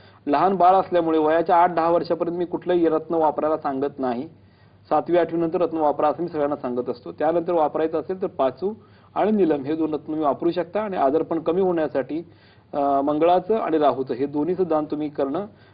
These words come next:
गरजेचं आहे. अजून डिटेल मी सांगू शकतो मला भेटल्यानंतर, पण एवढं तर तुम्ही करा, काही ना काही पॉझिटिव्ह रिझल्ट मिळेल. आणि या मुलीला तुमच्या घरामध्ये ईशान्येच्या रूममध्ये झोपायला लावू नका. ईशान्येची रूम सोडून बाकी कुठल्याही रूममध्ये झोपू दे.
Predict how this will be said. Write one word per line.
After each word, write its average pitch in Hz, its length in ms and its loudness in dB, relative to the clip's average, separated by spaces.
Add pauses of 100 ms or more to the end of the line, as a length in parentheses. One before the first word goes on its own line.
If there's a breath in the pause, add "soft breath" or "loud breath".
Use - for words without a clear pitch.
(240 soft breath)
गरजेचं 139 480 0 (160)
आहे. 110 260 -4 (440)
अजून 160 220 -2
डिटेल 165 200 0
मी 180 80 2
सांगू 165 260 0
शकतो 156 240 -4
मला 147 120 0
भेटल्यानंतर, 139 420 -4
पण 156 60 -4
एवढं 160 220 0
तर 175 60 0
तुम्ही 170 220 -4
करा, 160 200 -2 (380 loud breath)
काही 151 120 0
ना 147 80 0
काही 151 160 -2
पॉझिटिव्ह 147 300 0
रिझल्ट 151 160 0
मिळेल. 160 240 -2
आणि 156 320 0
या 147 160 0
मुलीला 160 380 2
तुमच्या 165 360 -4
घरामध्ये 151 440 -2
ईशान्येच्या 175 520 0
रूममध्ये 156 320 -2
झोपायला 143 400 -2
लावू 127 200 -2
नका. 117 240 -10 (520 soft breath)
ईशान्येची 202 500 2
रूम 180 180 4
सोडून 170 260 -2
बाकी 165 280 -2
कुठल्याही 175 320 0
रूममध्ये 165 260 0
झोपू 139 240 0
दे. 135 180 0